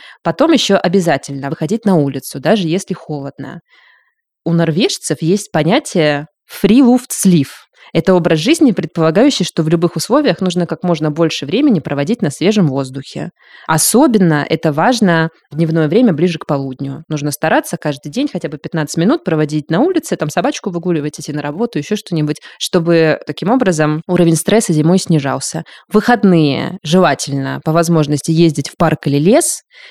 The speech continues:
Есть исследования, которые показывают, что прогулки на природе снижают стресс, артериальное давление и уровень кортизола зимой, ну, в принципе, как и в другое время года. Какой мне понравился факт в этой заметке? Нужно радоваться даже,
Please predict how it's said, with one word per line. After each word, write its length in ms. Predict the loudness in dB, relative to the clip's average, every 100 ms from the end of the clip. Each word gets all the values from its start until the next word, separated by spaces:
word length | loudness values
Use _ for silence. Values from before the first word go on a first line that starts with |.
| -2
Есть 300 | 2 4 2
исследования, 460 | 0 2 2 0 -2
которые 320 | -4 -2 -2
показывают, 560 | -2 -2 -2 -2 -4 -4
что 140 | -4
прогулки 480 | -2 0 2 0 0
на 100 | -2
природе 600 | 0 2 2 0 -2 -6 -8
снижают 520 | -4 2 2 4 2 0
стресс, 480 | 0 2 2 0 -10 _
артериальное 580 | -8 -2 2 2 2 0
давление 500 | -2 0 2 4 2
и 120 | 0
уровень 340 | 0 0 0
кортизола 680 | -2 -6 -8 -8 -6 -8 -8
зимой, 440 | -6 0 2 2 2 -6 -10
ну, 80 | -4
в 20 |
принципе, 300 | -2 -2 -2
как 180 | -4 -4
и 40 |
в 40 |
другое 300 | -4 -2 0
время 260 | 0 0 -2 -6
года. 260 | -14 -14 -16 -20 -20 _
Какой 340 | -4 0 2 4
мне 160 | 4 4
понравился 640 | 2 4 4 2 0 -4
факт 400 | -2 -2 -2 -6
в 20 |
этой 160 | -4 -2
заметке? 640 | 0 2 0 -2 -14 -14 -14 -20 0
Нужно 340 | 4 6 6
радоваться 540 | 4 4 4 2 0 -2
даже, 240 | 0 -2